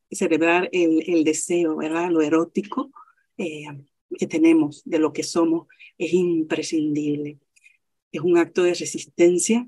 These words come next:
hablar de lo erótico, es un acto de liberación, de protesta y también de empoderamiento. Así que como escritora, como mujer, me es imprescindible escribir desde, para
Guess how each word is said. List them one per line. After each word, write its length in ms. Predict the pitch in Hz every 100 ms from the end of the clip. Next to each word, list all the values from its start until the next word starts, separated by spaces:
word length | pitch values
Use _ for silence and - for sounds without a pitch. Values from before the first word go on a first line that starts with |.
| -
hablar 460 | 170 156 160 165 165
de 100 | 151
lo 100 | 147
erótico, 560 | 147 151 196 - 311 _ _ _ _ _ - - _
es 240 | 180 156 -
un 140 | 175
acto 300 | 165 - 175
de 100 | 170
liberación, 800 | 151 147 143 - 170 190 254 - -
de 80 |
protesta 680 | - 151 139 170 - - - _
y 100 | -
también 540 | 170 160 156 165 170
de 80 | 170
empoderamiento. 1000 | 156 151 160 156 151 151 156 151 139 - _ - - - _ -
Así 280 | 170 196 -
que 300 | - - - -
como 260 | 175 156
escritora, 640 | 151 165 147 185 180 247 - _ _ _ _ _ _ _ _ _ _ _ _ _ -
como 340 | 208 165 160
mujer, 480 | 147 135 180 180 202 _ _ _ _ _
me 120 | 190 165
es 80 |
imprescindible 880 | 180 180 180 - 170 160 180 180 175 -
escribir 540 | 156 - 156 160 156
desde, 560 | 170 175 - 220 302 - _ _ _ _ -
para 440 | 185 180 339 -